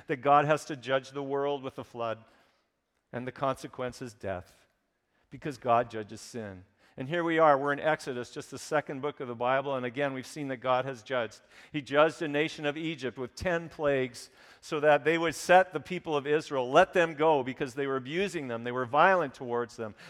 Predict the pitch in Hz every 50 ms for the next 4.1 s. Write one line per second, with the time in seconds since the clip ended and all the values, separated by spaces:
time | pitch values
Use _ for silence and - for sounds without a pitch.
0 | - - 165 165 - 170 147 131 131 175 196 208 - 185 151 139 147 135 127 131
1 | - - 165 156 175 185 175 139 123 117 117 117 127 - - 151 143 139 131 -
2 | - - - - 127 143 165 165 180 180 170 143 - - 160 170 196 208 - -
3 | 175 175 151 - - - 170 175 196 202 160 123 123 113 113 131 143 _ - -
4 | -